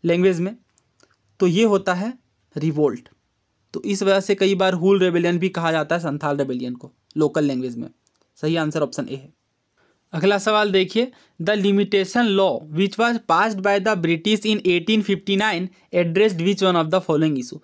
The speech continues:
तो अभी आपको ध्यान होगा, पिछले ही स्लाइड में हमने देखा लिमिटेशन लॉ के बारे में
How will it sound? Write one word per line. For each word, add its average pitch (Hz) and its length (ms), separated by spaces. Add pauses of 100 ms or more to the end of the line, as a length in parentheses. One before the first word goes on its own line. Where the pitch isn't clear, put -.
(160)
तो - 80
अभी 160 320
आपको 233 300
ध्यान 180 300
होगा, 175 320 (1200)
पिछले 185 280
ही 233 100
स्लाइड 208 300
में 202 120
हमने 202 240
देखा 185 260
लिमिटेशन 180 500
लॉ 185 260
के 190 140
बारे 151 220
में 185 160